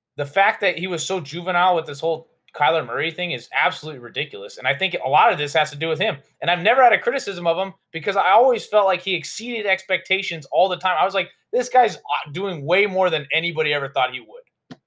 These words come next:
He's way better pro coach than he is a college coach. It's not even arguable. He has a losing record as a college coach. He has a winning record as a head, as a, as a pro coach or something close, right? So it's like, I've never had a criticism,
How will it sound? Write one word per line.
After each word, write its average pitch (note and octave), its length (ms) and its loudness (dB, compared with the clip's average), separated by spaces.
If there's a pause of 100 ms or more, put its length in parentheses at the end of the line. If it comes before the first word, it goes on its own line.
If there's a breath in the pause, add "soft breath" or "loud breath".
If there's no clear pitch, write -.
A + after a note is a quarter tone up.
(640)
He's C3+ 180 -10
way E3 200 2
better F3 440 2 (280)
pro D#3+ 220 0
coach D#3+ 260 -2
than C#3+ 80 -6
he D3 40 -4
is C3+ 80 -8
a C3 40 -14
college C3+ 320 0
coach. B2 240 -10
It's C3+ 160 -12
not D#3+ 180 2
even C#3 180 -2
arguable. A#2+ 600 -4 (240)
He D3 80 -6
has D#3 100 -2
a C3 60 -4
losing E3 320 -8
record D#3 240 -2
as C#3+ 80 -6
a B2+ 60 -12
college C#3 280 0
coach. B2+ 120 -10
He C#3 60 -6
has C#3 80 -2
a A#2+ 60 -8
winning D3 220 -4
record C#3 240 -2
as A#2 80 -12
a A2 40 -6
head, A#2+ 180 -4 (120)
as A#2 120 -6
a, G#2+ 80 -6 (120)
as A2 100 -10
a G#2+ 40 -18
pro A#2+ 240 -6
coach F2 240 -16
or A2 280 -12
something C3+ 440 -6
close, - 360 -6
right? C3 240 0 (920)
So D#3 260 6
it's D#3 200 4
like, F3 340 2 (400)
I've C#3 120 -2
never F#3+ 200 4
had G3+ 100 4
a G3 60 -2
criticism, F#3 600 -4